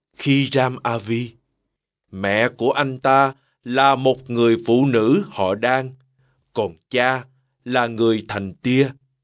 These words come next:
Anh ta biết làm các đồ vàng, bạc,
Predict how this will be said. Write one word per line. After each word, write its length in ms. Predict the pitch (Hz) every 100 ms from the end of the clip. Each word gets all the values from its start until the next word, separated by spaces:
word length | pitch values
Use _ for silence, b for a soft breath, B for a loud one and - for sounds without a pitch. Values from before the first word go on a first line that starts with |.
| _ _ _ _ _
Anh 280 | 131 131 120
ta 200 | 135 123
biết 420 | 117 156 202 -
làm 320 | 113 104 95
các 300 | 98 175 190
đồ 200 | 127 101
vàng, 440 | 87 98 95 90 80 _ _ _ _ _ 107
bạc, 340 | 110 101